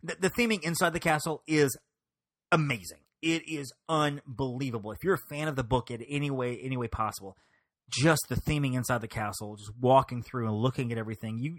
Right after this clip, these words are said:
you wanna take forever because you wanna walk through, you wanna look at everything because everything is gorgeous. Um, everything is just like you think it would be, and there are moving staircases, and there are moving pictures and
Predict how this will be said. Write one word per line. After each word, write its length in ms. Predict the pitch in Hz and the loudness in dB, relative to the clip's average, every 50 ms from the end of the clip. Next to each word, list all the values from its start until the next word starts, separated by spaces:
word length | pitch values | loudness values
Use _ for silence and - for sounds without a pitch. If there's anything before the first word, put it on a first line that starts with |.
| _ | _
you 140 | 147 156 151 | -10 -8 -4
wanna 220 | 160 196 240 214 | 2 2 2 2
take 180 | - - 156 120 | 4 0 -2 0
forever 320 | - 139 151 196 226 170 | 0 4 4 6 6 6
because 240 | 127 127 120 135 127 | 2 2 0 -2 -2
you 60 | 147 | 0
wanna 120 | 180 180 151 | 0 0 0
walk 320 | 120 131 170 226 - - | 2 4 2 2 2 -2
through, 140 | - 131 123 | -8 -8 -10
you 120 | 120 156 | -6 -4
wanna 140 | 240 277 190 | -2 0 2
look 160 | 190 311 320 | 2 2 0
at 60 | 339 202 | 0 -2
everything 340 | 113 95 98 - - 104 | -2 -4 -8 -14 -14 -14
because 180 | 101 110 123 - | -12 -12 -10 -10
everything 280 | 175 226 240 - 202 151 | -8 -8 -8 -8 -8 -10
is 80 | 123 | -10
gorgeous. 580 | 110 _ - - - 233 220 139 104 - - - _ - _ _ _ _ _ - | -10 _ -18 -8 -6 -6 -6 -6 -8 -12 -12 -14 _ -16 _ _ _ _ _ -2
Um, 240 | - 143 139 131 123 123 | 2 2 2 2 2 0
everything 340 | 160 165 190 165 196 196 180 | 2 2 2 2 2 0 0
is 100 | 147 - - | -2 -2 -4
just 240 | - - 185 - - | -8 -8 -6 -6 -8
like 140 | 170 - - | -10 -10 -12
you 80 | 180 156 | -12 -8
think 180 | - 175 156 | -8 -8 -8
it 60 | 139 135 | -6 -6
would 160 | 143 131 107 | -8 -6 -2
be, 200 | 151 170 165 151 | -2 0 0 0
and 80 | 135 | 0
there 100 | 135 139 | 0 -2
are 60 | 135 123 | 0 4
moving 240 | 143 185 190 170 135 | 4 4 4 4 0
staircases, 600 | - 143 127 - - 107 107 - - 110 104 - | -2 -4 -4 -6 -8 -12 -12 -12 -12 -12 -12 -12
and 80 | 117 113 | -10 -10
there 80 | 110 | -8
are 40 | 107 | -4
moving 280 | 127 165 180 165 139 120 | 0 0 2 2 0 -2
pictures 440 | - - - - - 131 127 120 110 | -2 -6 -6 -4 -8 -6 -6 -6 -6
and 100 | 113 | -8